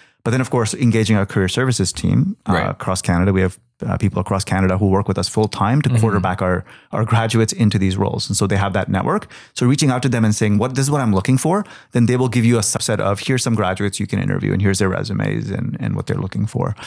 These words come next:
Speaker 2: For
Speaker 1: So they kind
Speaker 2: sure.
Speaker 1: of white glove that experience with no matter what size of company you're, you are.
Speaker 2: Awesome. Yeah. And if you're a launch member listening to this, like, like,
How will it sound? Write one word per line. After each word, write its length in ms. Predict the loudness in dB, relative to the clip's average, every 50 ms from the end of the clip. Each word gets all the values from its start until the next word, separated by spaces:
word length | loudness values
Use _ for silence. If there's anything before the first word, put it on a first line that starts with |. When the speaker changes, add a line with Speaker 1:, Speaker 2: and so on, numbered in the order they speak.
| -8
Speaker 2:
For 80 | -4 -2
Speaker 1:
So 40 | 0
they 80 | 0
kind 180 | 0 0 0 0
Speaker 2:
sure. 60 | 0
Speaker 1:
of 40 | 0
white 200 | 2 2 0 0
glove 260 | 2 2 2 2 2
that 100 | 0 -2
experience 640 | -2 -4 -6 -4 -4 -2 -2 0 0 -2 -2 -2 0
with 260 | 0 0 -2 -2 -2
no 100 | 0 2 2
matter 160 | 4 2 0
what 120 | -2 -2
size 240 | -2 -2 -2 -2 -4
of 60 | -6
company 400 | -4 -4 -2 -2 0 -2 -2 -2
you're, 240 | -2 -2 -2 -4 -4 -2
you 100 | -2 -2
are. 160 | 0 -2 -4 -6 -10 _ _ _ _ _ -14
Speaker 2:
Awesome. 420 | -12 -10 -10 -8 -10 -8 -6 -4 -4
Yeah. 240 | -2 -2 0 0
And 100 | 0 0
if 160 | 0 0 0 0
you're 120 | 0 0
a 60 | 2
launch 300 | 2 2 2 0 0 -2
member 240 | -4 -4 -4 -2 -2
listening 320 | -2 -2 -2 -2 -2 -2 -2
to 40 | -2
this, 200 | -4 -4 -4 -4
like, 200 | -6 -6 -6 _ _ _ _ _ -8
like, 180 | -8 -8 -8